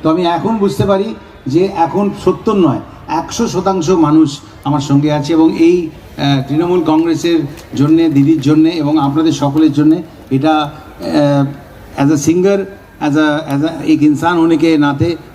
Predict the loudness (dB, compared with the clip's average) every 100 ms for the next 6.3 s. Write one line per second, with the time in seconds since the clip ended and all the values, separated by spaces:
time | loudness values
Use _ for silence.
0 | 0 2 4 2 0 0 0 0 0 -6
1 | -18 -4 2 4 4 4 2 0 2 2
2 | 2 2 0 -2 -8 -6 2 2 2 0
3 | 0 2 0 0 0 0 -4 -18 -6 -2
4 | 0 2 2 4 4 4 4 2 0 0
5 | 0 0 0 -4 -14 -4 0 0 2 4
6 | 4 2 2